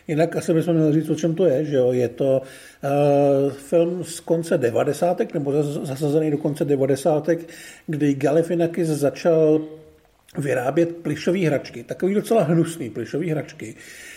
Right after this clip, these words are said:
ale povedlo se mu na to, eh, nacpat takovou nějakou formu sběratelství,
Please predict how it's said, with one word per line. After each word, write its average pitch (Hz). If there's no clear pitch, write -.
ale 143
povedlo 165
se 214
mu 208
na 202
to, 214
eh, 165
nacpat 190
takovou 175
nějakou 185
formu 196
sběratelství, 143